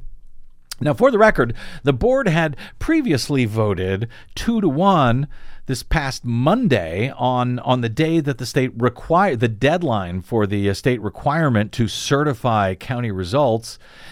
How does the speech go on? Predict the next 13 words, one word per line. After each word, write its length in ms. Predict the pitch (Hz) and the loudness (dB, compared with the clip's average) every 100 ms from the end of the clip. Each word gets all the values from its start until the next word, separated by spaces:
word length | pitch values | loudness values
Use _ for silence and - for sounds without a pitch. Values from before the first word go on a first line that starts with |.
| - | 0
They 140 | 208 | 2
had 120 | 240 | 4
voted 460 | 165 185 175 151 131 | 4 4 4 0 -2
two 160 | 220 233 | -4 -2
to 80 | |
one, 480 | 165 202 190 139 151 - - - - - - | 0 2 4 2 -2 -6 -14 -18 -18 -16 -2
two 160 | 190 | 2
Republicans 600 | 170 135 165 151 - 147 | 2 4 4 4 0 -2
against 280 | 127 131 113 | -2 -4 -4
one 180 | 135 127 | -2 0
Democrat, 540 | 123 165 160 127 120 | 2 0 0 0 0
to 160 | - 127 | 0 -2
table 760 | - - 185 226 151 120 104 | -2 -2 0 2 2 2 0